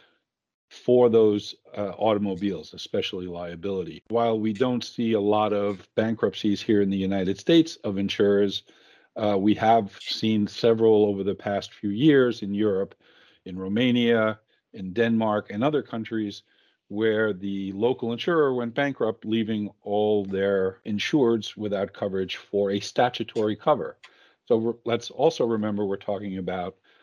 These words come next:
statutory coverage in most countries. So not only is it a ri-, uh, risk management issue from an insurance standpoint, but also from a compliance standpoint, in that you must have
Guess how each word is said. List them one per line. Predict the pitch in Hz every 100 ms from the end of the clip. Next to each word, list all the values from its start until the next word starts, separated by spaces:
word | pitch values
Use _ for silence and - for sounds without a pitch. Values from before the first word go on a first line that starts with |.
| _
statutory | - - 135 139 123 123 110
coverage | 92 117 98 98 90
in | 90 90
most | 92 -
countries. | - 117 107 78 62 - _ _ _ _
So | -
not | 101 117 120
only | 120 113 107
is | 101 95
it | 101 92
a |
ri-, | 95 107
uh, | 98 87
risk | 117 113
management | 117 113 104 104 101
issue | 107 113
from | 104 87
an | 85
insurance | 87 - - 185 175 131
standpoint, | - 107 101 - 101 92 - _ _
but | - 135
also | 123 120
from | - 101
a |
compliance | 95 90 - 90 80 80
standpoint, | - 85 80 - 87 - _ _ _ -
in | 98
that | 98 92 101
you | 98
must | 98 110 107 -
have | - 90 90 87